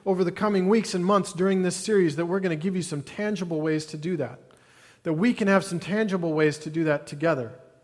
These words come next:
to live different now because of what's coming later. Let's let the truth of who God is and what He's done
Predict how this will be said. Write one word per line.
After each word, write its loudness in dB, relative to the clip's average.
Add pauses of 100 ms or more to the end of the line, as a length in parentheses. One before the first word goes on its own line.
(400)
to 0
live 4
different 2
now 4 (200)
because 2
of 2
what's 2
coming 2 (160)
later. 2 (1400)
Let's 2
let 4
the 0
truth 0
of 2
who 2
God 4
is 4
and 0
what 4
He's 0
done 4